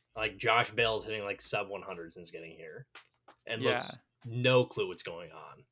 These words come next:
Speaker 1: Drury's been good, but then it's like everyone else is just, like, it's really hit or miss right now.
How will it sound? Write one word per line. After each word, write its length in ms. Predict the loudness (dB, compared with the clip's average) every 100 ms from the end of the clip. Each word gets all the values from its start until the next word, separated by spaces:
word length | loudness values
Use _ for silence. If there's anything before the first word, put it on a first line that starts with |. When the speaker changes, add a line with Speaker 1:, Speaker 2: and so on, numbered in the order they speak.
| _ _ _ _ -4
Speaker 1:
Drury's 400 | 10 12 12 10
been 160 | 6 6
good, 400 | 8 8 6 4
but 80 |
then 140 | 0 0
it's 120 | 2
like 320 | 4 4 2 _ _ _ _ _ _ _ _ -20 -20 _ _ _ _ _
everyone 280 | -4 0 4
else 320 | 6 6 4
is 100 | -2
just, 180 | -6 -2
like, 280 | 2 2 2
it's 100 | -2
really 260 | 2 4 6
hit 160 | 4
or 80 | 2
miss 300 | 0 0 0
right 200 | -6 -6
now. 260 | -12 -18